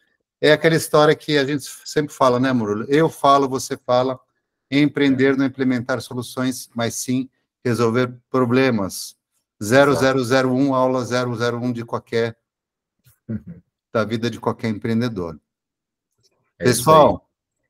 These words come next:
Speaker 1: em função do horário aqui, queria agradecer imensamente a presença de todos. É sempre uma honra escutar um pouco mais sobre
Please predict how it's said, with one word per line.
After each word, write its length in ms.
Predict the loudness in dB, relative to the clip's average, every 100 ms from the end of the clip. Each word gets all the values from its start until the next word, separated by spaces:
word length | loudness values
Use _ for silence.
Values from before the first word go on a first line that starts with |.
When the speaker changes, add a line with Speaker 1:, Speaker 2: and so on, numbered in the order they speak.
| _
Speaker 1:
em 80 | -10
função 380 | -4 -2 2 2
do 80 | 4
horário 360 | 6 6 4
aqui, 220 | 0 -6
queria 220 | -6 -2 -2
agradecer 540 | -2 -2 -2 -2 -4
imensamente 720 | -2 -2 -2 -2 0 -2 -4
a 40 | -8
presença 460 | -6 -6 -6 -6
de 120 | -8
todos. 640 | -8 -4 -4 -4 -10 -12 _ _ _ _ _ _ _
É 360 | -2 -2 -2 -6 _
sempre 560 | -14 -6 0 0 0 -2
uma 240 | 2 2
honra 380 | 2 2 0 -2
escutar 360 | -6 -12 -6 -4
um 80 |
pouco 260 | -4 -6 -4
mais 260 | -2 -2 -2
sobre 520 | -6 -2 -2 -2